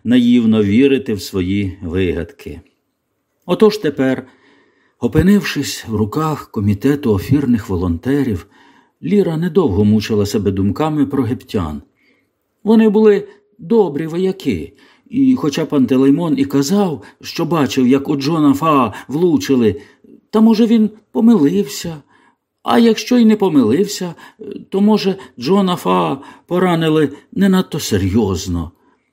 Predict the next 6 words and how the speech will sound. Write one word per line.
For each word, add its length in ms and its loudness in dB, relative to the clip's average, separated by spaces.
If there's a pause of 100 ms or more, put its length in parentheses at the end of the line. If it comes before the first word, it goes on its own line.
(400)
А 120 4
вже 460 -2
ж, 260 -8 (360)
їй 380 -2
не 120 2
пощастило, 1040 0